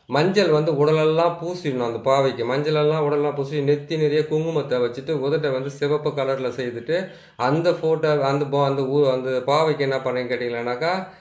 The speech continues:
நீங்க அந்த மல்லிகைப்பூவெல்லாம் போட்டு நல்லபடியா அதுக்கு மல்லி-, அதை முல்லி-, மல்லிகைப்பூ வந்து மு-, சுத்திலே வந்து போடலாம் நீங்க. போட்டுட்டு அதுக்கப்புறம் என்ன பண்றீங்கன்னு கேட்டீங்கன்னாக்கா, ஆ,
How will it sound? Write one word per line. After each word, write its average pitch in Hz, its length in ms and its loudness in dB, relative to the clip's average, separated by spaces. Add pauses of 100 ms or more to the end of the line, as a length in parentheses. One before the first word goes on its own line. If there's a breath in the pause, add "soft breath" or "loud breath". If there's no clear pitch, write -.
(180 loud breath)
நீங்க 147 340 2
அந்த 151 160 0
மல்லிகைப்பூவெல்லாம் 143 880 2
போட்டு 139 400 -2
நல்லபடியா 135 520 2
அதுக்கு 127 240 0
மல்லி-, 127 380 0
அதை 147 280 0
முல்லி-, 156 220 -2
மல்லிகைப்பூ 156 420 0
வந்து 151 200 0
மு-, 139 160 -2
சுத்திலே 180 560 -2
வந்து 156 520 4
போடலாம் 147 300 4
நீங்க. 113 200 -2
போட்டுட்டு 156 460 2
அதுக்கப்புறம் 143 560 -2
என்ன 135 140 -2
பண்றீங்கன்னு 123 360 -4
கேட்டீங்கன்னாக்கா, 120 560 -6 (720 loud breath)
ஆ, 135 80 -4